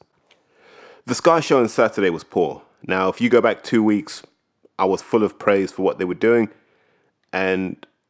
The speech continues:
now I start to look back and I go, was I just caught up in the moment? Was I just happy to see Linus on T V, happy to see G-Man Brown on T V? Was I just happy to see people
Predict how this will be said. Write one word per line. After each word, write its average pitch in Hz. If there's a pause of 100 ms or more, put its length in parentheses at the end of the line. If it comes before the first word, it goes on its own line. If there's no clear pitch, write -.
(160)
now 113
I -
start 104
to 101
look 98
back 101
and 92
I 87
go, 87 (640)
was 104
I 113
just 113
caught 113
up -
in 110
the 95
moment? 101
Was 92
I 98
just 101
happy 104
to 92
see 98
Linus 95
on 90
T 98
V, 92
happy 101
to 92
see 90
G-Man 95
Brown 95
on 90
T 92
V? 92 (560)
Was 123
I 139
just -
happy 139
to 120
see 120 (220)
people 110